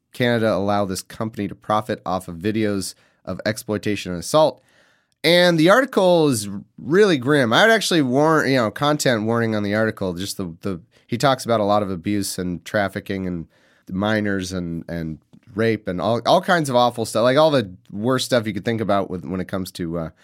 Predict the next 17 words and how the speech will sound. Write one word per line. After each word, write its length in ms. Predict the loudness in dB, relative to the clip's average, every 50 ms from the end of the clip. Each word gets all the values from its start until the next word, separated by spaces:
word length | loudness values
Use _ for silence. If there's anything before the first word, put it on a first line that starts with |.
| _ _ _ _ _ -2
Pornhub 440 | 0 0 0 0 0 -2 -2 -2 -4
and 120 | -4 -4
what 160 | -4 -4 -4
might 220 | -4 -6 -6 -6 -8
be 60 | -8
going 240 | -8 -6 -4 0 2
on 180 | 2 2 2
there. 300 | 2 0 -2 -2 -6 -8 _ _ _ _ _ _ _ _ -2
Um, 380 | 0 2 2 2 0 -2 -4 -4 0
and, 440 | 2 4 4 4 4 4 4 4 4
uh, 140 | 4 6 4
it's 140 | 2 0 -2
pretty 260 | -2 -2 0 0 2
disturbing. 680 | 2 2 0 0 2 2 4 4 4 2 2 0 0
Like, 180 | 0 0 0 0
there, 160 | 0 0 0
there's, 480 | 0 0 0 0 0 -2 -6 -8 -12